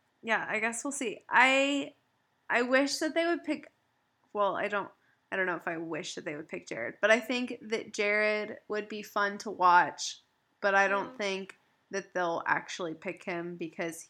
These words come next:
Speaker 1: he's not totally Bachelor ma-, material.
Speaker 2: Yeah.
Speaker 1: But I just like Jared now. Of course, once he gets sent off, now I like him.
Speaker 2: <laughs>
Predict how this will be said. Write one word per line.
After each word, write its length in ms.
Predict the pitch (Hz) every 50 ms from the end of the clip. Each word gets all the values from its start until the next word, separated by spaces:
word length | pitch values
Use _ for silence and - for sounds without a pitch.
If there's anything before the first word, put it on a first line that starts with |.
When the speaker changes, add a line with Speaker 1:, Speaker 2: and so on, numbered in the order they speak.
| _ -
Speaker 1:
he's 240 | - 185 175 -
not 300 | - 180 170 165 165 - - - _ _ _ _ _ _ _ _ _ _ _ _ _ _ _ _ _ _
totally 380 | - - 170 151 127 156 147
Bachelor 500 | 165 - 120 104 - - - - - -
ma-, 120 | - 196 208 _ _ _ - 196
material. 680 | 180 175 - - - - - 50 50 - - 196 185 - _ _ _ _ _ _ _ -
Speaker 2:
Yeah. 240 | 214 208 180 170 190 202 - _ - - _ _ - _ _ _ _ _ _ _ _ _ _ _ _ _ _ _ _ _ _ _ _ _ _ _ _ _ - -
Speaker 1:
But 120 | 226 220
I 100 | 233 262
just 220 | 226 208 226 - -
like 200 | 208 196 190 -
Jared 320 | - 185 180 175 170 160
now. 300 | 165 165 165 170 196 202 -
Of 160 | 214 202 -
course, 340 | - 226 190 175 175 - - -
once 180 | 208 202 - -
he 40 |
gets 220 | 190 185 - - -
sent 260 | - 190 165 165 -
off, 220 | 175 175 175 -
now 160 | 170 165 - -
I 80 | -
like 140 | - - 247
him. 540 | - 240 233 226 220 220 214 214 240 240 220 208
Speaker 2:
<laughs> 40 | _